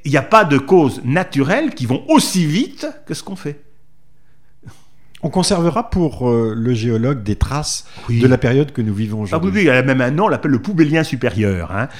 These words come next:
Speaker 1: Euh, supérieur, je sais pas pourquoi, mais le Poubélien, euh, comme ça. Euh, j'ai un ami qui est déjà, il y a longtemps que ça soit, qui est descendu dans les soucoupes plongeantes au, au fond de la Méditerranée. Vous êtes à trois mille mètres de fond, au fond de la Méditerranée.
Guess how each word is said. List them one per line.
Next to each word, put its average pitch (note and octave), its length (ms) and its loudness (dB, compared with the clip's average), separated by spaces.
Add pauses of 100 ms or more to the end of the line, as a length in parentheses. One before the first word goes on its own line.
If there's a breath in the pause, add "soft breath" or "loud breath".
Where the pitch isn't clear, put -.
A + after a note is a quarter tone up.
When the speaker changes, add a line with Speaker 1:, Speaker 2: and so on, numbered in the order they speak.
(200 loud breath)
Speaker 1:
Euh, A#2+ 80 0
supérieur, B2+ 400 -2
je C#3+ 60 -2
sais C3+ 80 2
pas C3+ 80 2
pourquoi, A#2 240 2
mais C#3+ 80 4
le A#2+ 100 4
Poubélien, B2 560 2
euh, G#2+ 400 -4
comme G2+ 160 -8
ça. A3+ 240 0 (480 loud breath)
Euh, C3 480 4 (840)
j'ai D3 160 0
un F3+ 120 2
ami G3+ 260 4
qui D#3 80 0
est - 20 0
déjà, C3+ 260 0 (500)
il D#3+ 80 0
y D#3 40 8
a D3+ 40 8
longtemps A#3 240 4
que - 40 -8
ça F3+ 80 -4
soit, D#3+ 160 -2
qui D3+ 120 -2
est C3 40 -2
descendu E3+ 380 2
dans B2+ 100 4
les A2 60 2
soucoupes C3 300 -4
plongeantes D3 380 -2
au, C3 60 2 (440)
au - 40 -10
fond G#3+ 140 -2
de A3 60 6
la D#3 60 6
Méditerranée. C3+ 600 0
Vous A#2+ 200 -4
êtes D#3 180 -2
à F#2 140 -6
trois D3+ 180 0
mille D3 120 4
mètres B2+ 180 2
de C3 100 4
fond, A#3+ 320 -2 (480 soft breath)
au C#3 80 0
fond B3 200 2
de A3 40 6
la F3+ 80 4
Méditerranée. A#2+ 600 0